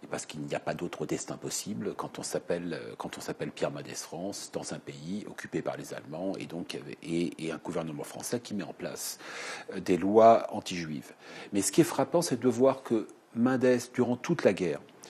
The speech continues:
se conduit à la fois en résistant et en juif.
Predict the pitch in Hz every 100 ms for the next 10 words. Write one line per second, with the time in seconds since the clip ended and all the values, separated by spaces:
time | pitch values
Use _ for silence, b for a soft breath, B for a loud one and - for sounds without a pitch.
0 | B B B B B B - - - -
1 | - 135 135 131 110 113 - 123 120 -
2 | - 113 - 147 127 113 113 - - 113
3 | 156 - _ - - - 139 107 - -
4 | -